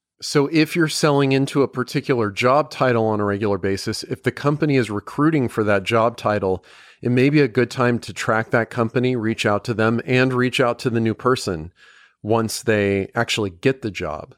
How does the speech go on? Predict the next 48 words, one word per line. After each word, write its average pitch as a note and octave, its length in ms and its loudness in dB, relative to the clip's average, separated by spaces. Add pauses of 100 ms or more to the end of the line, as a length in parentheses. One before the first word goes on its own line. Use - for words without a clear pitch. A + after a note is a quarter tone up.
(380)
So - 200 -2
those F#3 240 0
are G#3 100 2
signals. E3+ 540 -2
There's C3+ 240 -4
lots D3+ 280 0
of D3 160 0
other C#3+ 300 0
signals C3+ 800 -2
that A2+ 460 -2 (440)
we B2 120 -4
could F#3+ 200 2
have D#3+ 120 -2
covered D3+ 440 0
that C#3+ 100 -2
I B2 140 -2
haven't, C#3+ 540 0
but A#2 300 2 (380)
in D#3 200 2
the D#3 80 4
sake C#3+ 320 0
of C3+ 160 -4
keeping C3 360 -2
this A#2+ 240 -4
relatively C3+ 540 2
short B2+ 340 0
and A#2+ 160 -6
compact, A#2 640 -2 (320)
I G#2+ 60 -4
want D3+ 200 4
to F3+ 40 2
move D3 260 2
on B2+ 320 2
to B2 140 -8
the A2 80 -2
last B2 400 0
one, A2+ 220 0
which A2+ 180 -2
is A2 80 -4
a A2 60 -6
really, C#3 320 2
really B2 240 2
big G#2+ 180 -4
topic, G#2 480 -2 (320)
and A#2 100 0
that's A#2+ 180 0
content B2+ 600 -2
distribution. G#2+ 800 -4